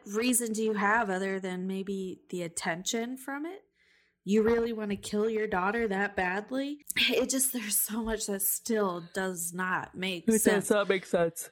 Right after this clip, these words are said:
Speaker 1: And it's so frustrating. However, it's nice to hear a little bit more about what could have possibly happened that day.
Speaker 2: I really want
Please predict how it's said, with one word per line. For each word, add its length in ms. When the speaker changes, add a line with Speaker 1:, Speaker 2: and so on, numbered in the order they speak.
Speaker 1:
And 160
it's 220
so 380
frustrating. 720
However, 800
it's 240
nice 640
to 500
hear 680
a 80
little 300
bit 240
more 560
about 320
what 200
could 140
have 180
possibly 640
happened 520
that 240
day. 480
Speaker 2:
I 100
really 400
want 680